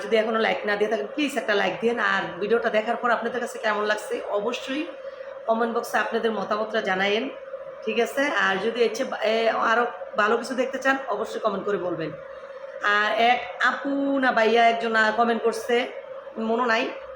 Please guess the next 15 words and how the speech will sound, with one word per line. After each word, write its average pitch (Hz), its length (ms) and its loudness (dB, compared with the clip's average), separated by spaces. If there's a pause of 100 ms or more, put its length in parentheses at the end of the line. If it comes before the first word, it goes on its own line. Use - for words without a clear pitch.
(720)
তো 226 120 6 (680)
আমার 220 240 2
বাড়িটা 233 420 4
আর 214 80 4
কি, 262 260 -2 (1400)
পুরাটা 247 280 4
বাড়ি 220 360 4
দেখায়, 220 280 2
দেখতে 220 300 2
চায়, 220 280 2 (920)
এই 190 380 0 (160)
পুরা 226 140 4
বাড়ির 220 300 6
একটা 220 220 2
ব্লগ 190 240 2